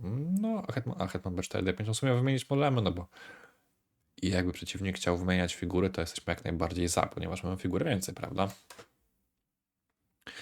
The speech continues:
No tu wchodzą groźby teraz. Czy to w ogóle będzie zadziałało? Na przykład skoczek bije D sześć, to chyba jeszcze nie, bo C D i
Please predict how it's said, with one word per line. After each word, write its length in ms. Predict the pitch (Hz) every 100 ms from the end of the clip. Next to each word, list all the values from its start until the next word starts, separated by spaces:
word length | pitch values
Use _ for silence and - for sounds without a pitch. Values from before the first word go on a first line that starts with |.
| - - - - - 98
No 100 | 98
tu 140 | 151
wchodzą 440 | - 175 143 120
groźby 360 | 110 131 107 92
teraz. 280 | - - -
Czy 100 | -
to 120 | 139
w 40 |
ogóle 160 | 131 113
będzie 280 | 101 92 -
zadziałało? 420 | 95 92 90 98
Na 60 | 95
przykład 360 | 104 - -
skoczek 520 | - - - - - -
bije 260 | 90 87 82
D 260 | 87 95
sześć, 320 | - 127 127
to 100 | -
chyba 220 | 117 120 113
jeszcze 240 | - 117
nie, 100 | 120
bo 120 | 98
C 180 | - 98
D 280 | 92 95 -
i 200 | 82 85